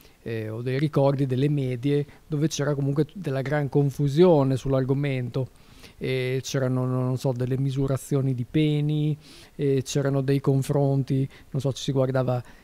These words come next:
eh, se a qualcuno gli era cresciuti i peli sotto le ascelle o no, <laughs> i peli nelle gambe. Qui c'è, l'atmosfera è questa, <laughs> un po' così. Ma soprattutto in questa atmosfera dove sono questi,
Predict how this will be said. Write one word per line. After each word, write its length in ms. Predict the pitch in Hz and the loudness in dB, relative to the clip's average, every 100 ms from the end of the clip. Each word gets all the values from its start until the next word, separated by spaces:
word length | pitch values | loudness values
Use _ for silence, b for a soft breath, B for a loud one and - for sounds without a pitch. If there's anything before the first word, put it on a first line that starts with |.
| - | -8
eh, 240 | 139 127 123 | -2 0 2
se 120 | 135 | 0
a 60 | |
qualcuno 380 | 131 135 131 143 | 2 2 4 4
gli 80 | 135 | 4
era 480 | 131 131 123 120 120 | 4 2 2 0 -2
cresciuti 380 | 117 131 - - | -2 -4 -2 -4
i 40 | 131 | 0
peli 260 | 143 139 | 0 0
sotto 260 | 127 139 131 | 0 -2 0
le 140 | 127 | 0
ascelle 600 | 123 - 151 143 143 139 | -2 2 4 4 4 2
o 100 | 131 | 2
no, 280 | 131 156 151 | 2 6 8
<laughs> 40 | 147 | 8
i 60 | |
peli 340 | - - 190 135 | 10 10 12 8
nelle 140 | 156 139 | 6 2
gambe. 200 | 147 139 208 | -2 -4 -6
Qui 140 | - 233 | 2 2
c'è, 140 | - | 2
l'atmosfera 680 | 180 160 185 196 - 185 180 | 0 0 2 0 2 4 4
è 80 | - | 4
questa, 520 | 175 143 - 165 139 | 4 2 2 0 2
<laughs> 60 | |
un 100 | 220 - | 2 -2
po' 220 | - 175 147 | -2 -2 -2
così. 220 | 139 135 B B B B | -2 -2 B B B B
Ma 140 | 175 175 | 0 2
soprattutto 460 | 208 226 226 247 | 4 2 2 2
in 60 | 277 | 4
questa 240 | 214 - | 4 4
atmosfera 600 | 156 156 165 - 208 185 | 2 4 2 2 2 4
dove 120 | 139 127 | 2 2
sono 200 | 143 147 | 2 2
questi, 480 | 165 - 160 143 | 2 2 4 4